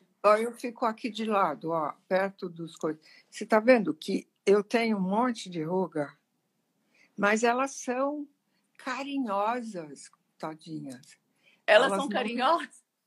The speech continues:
Speaker 2: <laughs>
Speaker 1: É, porque elas funcionam com o meu rosto. Eu tenho... eu respeito, sabe? Ah, não sei como explicar.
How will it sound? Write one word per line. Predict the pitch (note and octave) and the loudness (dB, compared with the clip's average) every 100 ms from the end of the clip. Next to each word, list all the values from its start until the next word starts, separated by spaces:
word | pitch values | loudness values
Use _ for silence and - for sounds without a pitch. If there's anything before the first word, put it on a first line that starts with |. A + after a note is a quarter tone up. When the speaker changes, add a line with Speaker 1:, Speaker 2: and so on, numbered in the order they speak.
| _ _ | _ _
Speaker 2:
<laughs> | C4 - - C4+ _ | -6 -6 -6 -8 _
Speaker 1:
É, | B3+ C4 C4 C#4 _ _ _ | -4 -2 -2 -6 _ _ _
porque | C4+ - | -12 -6
elas | C4+ C4 C4 | -4 -4 -8
funcionam | - C4 A3+ A3 A3+ B3 A#3 | -2 0 0 2 2 4 0
com | A#3+ | -4
o | |
meu | A#3 A3+ | -2 -2
rosto. | G3+ F3+ G3 A3 G#3 - F#3+ | -2 0 2 2 0 -6 -6
Eu | F3+ G3 G#3+ | -4 -6 -6
tenho... | A3 G#3+ _ _ _ _ | -6 -8 _ _ _ _
eu | A3 A#3 | -8 0
respeito, | C4+ A#3+ - - G3+ A3 G#3+ - - - | 0 0 -6 0 2 4 2 0 -18 -20
sabe? | - F#3+ F3+ E3 D#3+ D#3+ D#3+ _ _ _ _ _ _ _ - | -6 -2 -2 -2 -10 -10 -12 _ _ _ _ _ _ _ -16
Ah, | G#3+ G3+ G3 F3+ _ | -14 -12 -12 -14 _
não | - A3+ | -12 -8
sei | A#3 B3+ | -8 -8
como | - F#3+ | -8 -8
explicar. | F3 - E3 E3 D#3+ C#3 | -10 -14 -16 -10 -10 -10